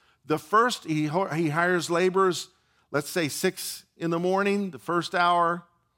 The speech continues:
and then the third hour of the day, that's around nine in the morning, he goes back and gets some more workers. Why?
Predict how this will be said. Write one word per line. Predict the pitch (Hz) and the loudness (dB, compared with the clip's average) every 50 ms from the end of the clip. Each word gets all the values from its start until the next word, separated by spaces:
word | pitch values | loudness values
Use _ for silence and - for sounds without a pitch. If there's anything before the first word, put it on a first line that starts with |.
| _ _ _ _ _ _ _ _ _ - | _ _ _ _ _ _ _ _ _ -14
and | 117 113 117 | -12 -6 -2
then | 143 147 143 | -2 0 0
the | 143 135 123 | 0 -2 -4
third | - 160 160 170 170 | -2 0 2 2 2
hour | 165 165 165 165 | 2 2 2 2
of | 160 156 | 2 0
the | 165 | -2
day, | 156 165 160 160 160 | 0 0 0 0 2
that's | 151 147 139 - | 0 0 -2 -2
around | 151 143 143 139 135 127 127 | -4 -2 0 0 0 0 0
nine | 143 156 165 175 185 | 0 0 0 0 0
in | 185 | 0
the | 185 175 | 0 0
morning, | 170 175 175 170 156 | -2 -2 -2 -2 -4
he | 143 | -4
goes | 131 147 156 156 139 | -2 -2 -2 -2 -2
back | 131 165 160 131 127 | -2 -4 -4 -4 -6
and | 135 123 | -10 -6
gets | 131 160 156 - | -6 -6 -6 -6
some | - 147 139 | -8 -8 -6
more | 143 151 180 185 180 | -4 -2 -2 0 0
workers. | 175 190 196 185 - 214 185 147 170 | 2 0 0 0 -2 -2 -4 -4 -4
Why? | 175 202 226 202 139 107 82 | -4 -2 0 0 0 -2 -4